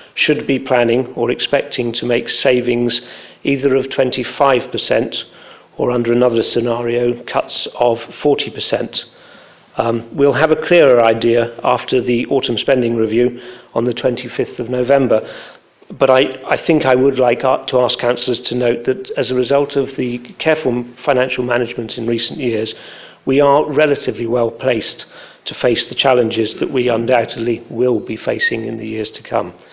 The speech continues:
Um, there is one major item which came out of the budget on the eighth of July, which I do need to draw your attention to,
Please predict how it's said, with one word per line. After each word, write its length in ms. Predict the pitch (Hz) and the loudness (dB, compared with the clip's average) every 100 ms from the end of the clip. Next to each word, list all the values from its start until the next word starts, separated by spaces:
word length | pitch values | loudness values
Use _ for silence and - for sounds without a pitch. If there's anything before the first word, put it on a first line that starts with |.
| - - - | -20 -20 -6
Um, 240 | - 143 - | -2 -2 2
there 180 | 135 147 | 4 4
is 140 | 156 | 4
one 480 | 139 156 156 156 139 | 4 6 6 4 4
major 360 | 135 131 127 | 4 4 4
item 400 | 117 110 - 113 - - - | 6 4 2 -2 -4 -12 -10
which 220 | - - | -6 -2
came 200 | 127 123 | 0 2
out 160 | 120 117 | 2 0
of 80 | |
the 60 | 123 | 0
budget 400 | 117 117 110 - | 2 2 2 0
on 160 | 120 113 | 0 2
the 260 | 110 113 | 0 0
eighth 300 | 131 135 - | 0 -2 -4
of 40 | 113 | -4
July, 300 | 123 113 113 | 0 2 2
which 160 | 113 | 2
I 100 | 113 | 0
do 140 | 107 120 | 0 0
need 160 | 120 120 | 0 -2
to 60 | |
draw 200 | 113 117 | -4 -4
your 180 | 113 110 | -4 -6
attention 460 | 110 113 123 - 104 | -6 -6 -6 -6 -4
to, 240 | 127 123 | -2 -2